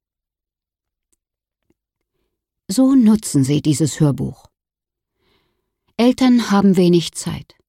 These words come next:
auch wenig Zeit zum Lesen, und sie sind oft müde, zu müde, um sich in wissenschaftliche Bücher über Bindung und kindliche Entwicklung zu vertiefen. Wenn der Akku leer ist,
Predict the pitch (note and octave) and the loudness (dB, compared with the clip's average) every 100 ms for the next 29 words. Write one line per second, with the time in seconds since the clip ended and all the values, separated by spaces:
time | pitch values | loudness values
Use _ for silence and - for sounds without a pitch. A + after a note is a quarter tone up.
0 | _ _ - E3+ - D#3 D3 - - D3+ | _ _ -4 -4 0 0 0 -4 -2 -2
1 | D3+ E3+ E3 G#3 F#3+ D3 B2 _ _ _ | 0 2 2 2 0 -4 -12 _ _ _
2 | - B3 A3 G3 G3 F3+ F#3 - G3 G3 | -2 0 2 2 2 0 -4 0 0 2
3 | D#3 - C#3+ _ _ _ - C4+ A#3+ G3 | -2 -6 -14 _ _ _ -8 -2 2 4
4 | G#3+ A#3 F#3 F3 - E3 D#3+ D#3 D#3+ D#3 | 4 2 0 -2 0 -2 -2 -2 -2 -2
5 | A3 G#3+ D#3+ - - D#3 D#3 D3 F3+ G3 | -2 -2 -4 -4 -8 -6 -4 -2 0 0
6 | - D3 - D3 C#3+ - F3 F#3 E3+ D#3+ | -2 -6 -6 -10 -8 -2 2 2 2 0
7 | E3 D3 - F#3+ E3+ E3 D#3+ D#3+ E3 A3 | -2 -6 -2 -2 0 -4 -2 -2 -2 -2
8 | G#3+ D#3+ B2 - - - - - - - | -2 -4 -4 -8 -10 -10 -10 -12 -12 -14
9 | B2+ _ _ _ _ _ _ - - - | -16 _ _ _ _ _ _ -20 -20 -20
10 | _ - A3+ - C#4 - C4+ G#3 A#3+ B3+ | _ 0 2 2 -2 0 2 4 2 0
11 | F3 G#3 - - | -2 -4 -6 -16